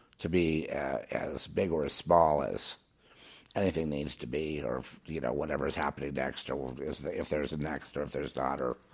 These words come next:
whatever it is, it doesn't matter. Because once you've got that harmony going, it doesn't matter what form you are. You can be like a, you know, uh, a wind or a seal or a planet or a, you know, tree, or it doesn't matter what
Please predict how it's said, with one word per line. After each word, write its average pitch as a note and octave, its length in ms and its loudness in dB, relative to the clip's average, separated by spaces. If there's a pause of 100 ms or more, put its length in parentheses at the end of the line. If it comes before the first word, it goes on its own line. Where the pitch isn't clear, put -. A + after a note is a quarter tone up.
(420)
whatever G2 380 8
it E2+ 80 2
is, D#2 220 4
it C2 60 -8
doesn't D2 180 0
matter. D#2 400 -4
Because E2 320 -2
once A#2 340 4
you've F#2 300 0 (560)
got A#2 220 12
that F#2+ 120 6
harmony C3 480 10
going, C#2+ 300 6
it G#2+ 60 4
doesn't F#2+ 180 2
matter F2+ 160 2
what G#2 160 4
form A#2 320 8
you A#1+ 140 2
are. A#1 100 4
You C2 80 -2
can D2 100 -6
be C#2+ 80 -2
like B1 200 0
a, - 180 -8 (720)
you F#2 140 0
know, B1 340 2 (160)
uh, G1+ 320 -2 (800)
a D#2+ 80 -2
wind F#2 580 8
or G#1+ 140 2
a - 80 -4
seal A#2+ 400 8 (160)
or G1+ 460 -6
a - 60 -10
planet G#2 560 6
or G1+ 260 -2 (120)
a, G1+ 220 -8
you C2 80 -6
know, G1+ 60 -4 (140)
tree, E2 500 4
or - 160 -8 (140)
it F2+ 120 -6
doesn't A#2 300 2
matter A2+ 440 6 (360)
what G#2 240 8